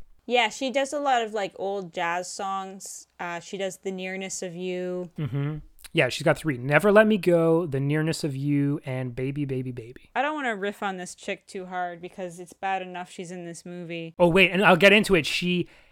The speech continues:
Speaker 2: hated doing this movie.
Speaker 1: Yeah, really?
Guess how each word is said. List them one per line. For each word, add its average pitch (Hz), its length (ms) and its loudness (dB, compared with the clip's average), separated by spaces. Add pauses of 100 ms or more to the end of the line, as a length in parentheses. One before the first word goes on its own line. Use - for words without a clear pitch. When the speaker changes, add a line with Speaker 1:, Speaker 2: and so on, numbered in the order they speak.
(520)
Speaker 2:
hated 156 1000 8 (120)
doing 143 360 4
this 127 220 -2
movie. 123 460 -6 (160)
Speaker 1:
Yeah, 180 440 -6 (200)
really? 214 480 0